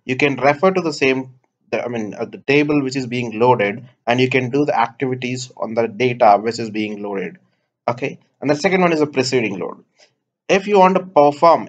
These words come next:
any kind of calculations or as transformations while data is being loading, so in that scenarios, the preceding load is very much helpful. And the final one is the binary load. The other one is the binary load.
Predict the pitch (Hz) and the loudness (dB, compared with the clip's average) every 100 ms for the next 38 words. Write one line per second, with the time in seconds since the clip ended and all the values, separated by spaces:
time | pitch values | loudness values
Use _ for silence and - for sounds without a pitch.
0 | - 165 196 196 - 143 139 135 - 131 | -6 0 2 2 4 4 4 2 -2 0
1 | 117 117 127 123 120 160 175 - _ _ | 0 0 -4 -4 -4 -10 -10 -14 _ _
2 | - 123 127 131 - 160 151 156 170 139 | 2 4 4 0 0 2 2 0 -4 -2
3 | 113 107 120 135 - _ _ _ _ _ | -4 -6 -8 -8 -14 _ _ _ _ _
4 | _ _ _ - 127 131 131 151 151 _ | _ _ _ -8 4 4 4 -2 -8 _
5 | - 139 147 156 147 127 123 127 127 127 | 0 0 2 0 0 -4 -4 -2 -2 -4
6 | 127 127 _ _ _ _ _ - 131 147 | -6 -12 _ _ _ _ _ -6 2 4
7 | 151 98 107 117 - _ - - 156 160 | 4 2 -6 -14 -20 _ -8 -2 -2 -2
8 | 127 143 143 - - - 135 131 120 110 | 2 2 2 -14 -20 -8 2 2 2 0
9 | 117 120 139 143 143 139 123 120 120 117 | -4 -6 -4 0 0 0 -2 -4 -4 0
10 | 123 123 117 110 - 101 95 - - _ | 0 2 -2 -4 -6 -6 -6 -16 -18 _
11 | _ _ _ - 117 127 139 - _ - | _ _ _ -2 0 0 -4 -12 _ -2
12 | - 151 156 147 139 131 113 110 104 98 | 2 2 2 2 0 0 2 2 0 -6
13 | 90 - - _ _ _ - - _ _ | -8 -10 -14 _ _ _ -20 -20 _ _
14 | 139 151 180 202 196 180 175 139 123 120 | 4 4 6 6 4 2 0 4 4 2
15 | 110 98 87 | -4 -4 -6